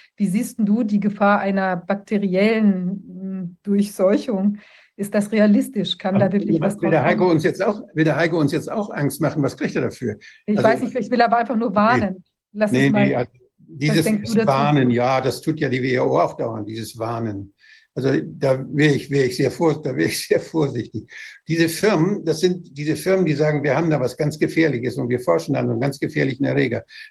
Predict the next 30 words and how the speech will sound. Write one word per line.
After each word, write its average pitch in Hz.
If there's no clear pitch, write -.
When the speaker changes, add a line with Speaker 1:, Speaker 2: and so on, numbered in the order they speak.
Speaker 2:
Das -
ist 185
so 214
wie 190
eine 175
Waffenfirma. 135
Die 139
sagen, 127
wir 190
haben 180
die 160
tollsten 202
Raketen, 156
die 107
sind, 151
die, 143
die 143
haben 135
größte 180
Sprengkraft 160
und 127
treffen 175
jedes 180
Ziel 190
und 123
gehen 170
durch 160
jeden 190
Panzer 175
durch. 143